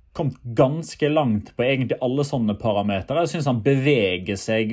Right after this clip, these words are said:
veldig bra, som gjør at han kompenserer for det som i utgangspunktet er den største svakheten, for han er jo ikke noe hurtigtog. Det er jo på grunn av at han er såpass stor, som gjør at han er fysisk sterk, han er god på hodet, eh, han skårer med begge bein. Jeg synes han er flink i det oppbyggende spi-,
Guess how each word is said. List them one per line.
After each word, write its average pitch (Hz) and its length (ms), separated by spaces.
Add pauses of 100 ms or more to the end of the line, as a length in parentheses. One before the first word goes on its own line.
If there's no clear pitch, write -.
veldig 120 480
bra, 131 320
som 156 160
gjør 135 220
at 104 100
han 104 80
kompenserer 110 800
for 139 80
det 143 160
som 127 160
i 127 80
utgangspunktet 127 540
er 101 80
den 95 80
største 107 260
svakheten, 110 480
for 147 140
han 151 80
er 120 80
jo - 20
ikke 147 140
noe 131 100
hurtigtog. 117 460 (560)
Det 147 100
er 160 60
jo 139 100
på 143 80
grunn 143 140
av 117 80
at 113 80
han 113 100
er 107 60
såpass 123 320 (160)
stor, 190 320
som 156 180
gjør 139 220
at 117 160
han 117 180
er 113 480
fysisk 113 460
sterk, 175 260
han 147 140
er 117 100
god 127 140
på 120 100
hodet, 123 380 (480)
eh, 123 180
han 127 380
skårer 131 500
med 107 720
begge 110 320
bein. 185 380
Jeg 147 180
synes 147 160
han 123 140
er 120 160
flink 117 340
i 110 80
det 120 60
oppbyggende 101 580
spi-, 107 480